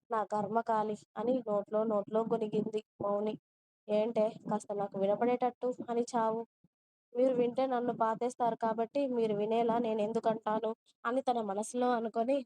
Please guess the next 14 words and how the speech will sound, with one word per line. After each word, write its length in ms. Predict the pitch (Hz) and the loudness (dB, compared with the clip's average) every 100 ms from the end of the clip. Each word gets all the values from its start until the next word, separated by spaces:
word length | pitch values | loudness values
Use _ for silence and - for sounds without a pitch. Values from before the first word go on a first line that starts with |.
| _ | _
పైకి 320 | 208 202 262 | -6 -4 -2
మాత్రం 420 | 254 233 - 220 226 _ _ - - _ - | 0 -2 -2 -2 -4 _ _ -18 -18 _ -4
చాలా 280 | 277 233 247 | 0 2 2
అమాయకంగా 640 | 233 226 226 226 233 233 262 | 0 0 0 0 0 0 0
మొహం 320 | 240 233 240 | 0 -2 -4
పెట్టి 300 | 233 - 262 | -4 -2 -2
సుమిత్ని 500 | - 247 247 - 262 | 0 2 0 0 0
చూస్తుంది. 600 | 262 269 247 233 226 226 247 - - - _ _ - | 2 0 0 -4 -4 -4 -6 -10 -20 -20 _ _ -6
"నీ 160 | 208 208 214 | 0 2 4
ఎదవ 240 | 196 208 240 | 4 4 2
కథలు 340 | 247 233 247 254 | 2 2 2 0
నా 160 | 214 208 | 0 0
దగ్గర 280 | 208 - 220 | 0 2 0
పడమాకే. 680 | 226 208 214 208 208 190 | 0 -2 0 -2 0 0